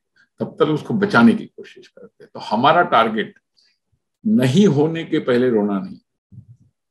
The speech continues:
अगर नहीं हुआ उसके बाद रोना क्या है, क्योंकि नहीं हुआ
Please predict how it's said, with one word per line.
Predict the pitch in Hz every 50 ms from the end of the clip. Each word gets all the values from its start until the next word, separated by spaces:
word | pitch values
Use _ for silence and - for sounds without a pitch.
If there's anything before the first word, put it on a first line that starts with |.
| _ _ _ _ _ _ _ _ _ - - - - - - _ _ _ - -
अगर | 127 - 185 190
नहीं | 151 131 120 123 139 170 190 185
हुआ | 143 131 147 156 160 147 - - - - - _ _ _ _ _ _ _ _ _ _ _ _ -
उसके | 151 139 - - - 220 226
बाद | 202 208 233 233 214
रोना | 208 220 233 240 -
क्या | - - - 139 110
है, | 98 87 -
क्योंकि | - - - - - - 175
नहीं | 185 214 240 247
हुआ | 233 180 151 143 127 - - -